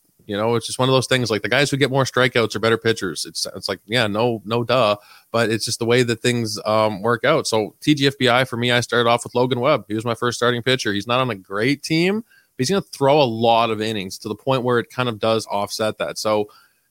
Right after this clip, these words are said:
the team context is important, but I think the innings also really factor into it for me. Uh, Logan Webb and Max Fried were the first two pitchers I took in T G F B I. So I've got between them,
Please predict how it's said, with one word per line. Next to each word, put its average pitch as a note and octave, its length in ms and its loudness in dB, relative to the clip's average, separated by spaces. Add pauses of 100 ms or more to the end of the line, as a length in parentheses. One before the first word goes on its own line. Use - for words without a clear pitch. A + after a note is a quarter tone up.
(140)
the C3 120 -4
team E3 300 2
context F3 360 0
is C#3 120 -2
important, C3+ 420 0
but C#3+ 80 0
I A#2+ 80 2
think D3+ 180 -2
the C#3 220 -4
innings B2 540 -4
also A2+ 480 -2
really A2+ 400 -2
factor G#2 520 -4
into G2+ 220 -6
it F2+ 100 -8
for A2 320 0
me. F#2+ 300 -8 (300)
Uh, G#2 120 2
Logan C#3+ 300 4
Webb B2+ 200 4
and A#2 100 0
Max A2 280 0
Fried A2+ 300 -2
were G2 140 -2
the G2 80 -2
first G#2+ 340 -2
two G#2 200 -4
pitchers G2 380 -6
I F#2+ 120 -2
took - 240 -6
in F#2 80 -10
T G2 160 -6
G F#2+ 140 -6
F F2+ 120 -8
B F#2 100 -2
I. E2+ 160 0
So F#2+ 160 -2
I've G2+ 160 0
got G#2+ 200 0
between C3 400 -2
them, C3+ 340 2